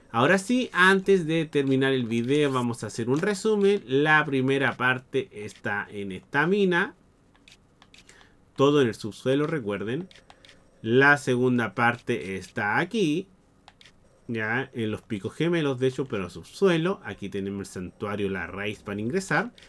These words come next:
Y finalmente, la tercera parte está acá arriba. Ya, ahí en la mina del valle de, que se llama de Corbón. Tenemos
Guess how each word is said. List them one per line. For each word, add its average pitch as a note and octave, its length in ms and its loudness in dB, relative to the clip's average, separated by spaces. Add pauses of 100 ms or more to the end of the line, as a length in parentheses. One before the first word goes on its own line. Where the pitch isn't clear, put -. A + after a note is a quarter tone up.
(300)
Y G#3 120 2
finalmente, G#3 960 4
la D#3+ 340 2
tercera D3 460 -2
parte D3+ 280 0
está C#3 400 2 (140)
acá A#2 720 -2
arriba. E2 560 -10 (680)
Ya, A2+ 460 -4
ahí G#2+ 320 -2
en A2 100 0
la G#2 140 -2
mina A2+ 340 0
del G2+ 240 -2
valle A2 320 -2
de, B2+ 480 -2
que - 60 -20
se G#2 160 -8
llama A#2+ 540 -4 (260)
de A2 240 -6
Corbón. F#3 560 -2 (480)
Tenemos A#2 520 0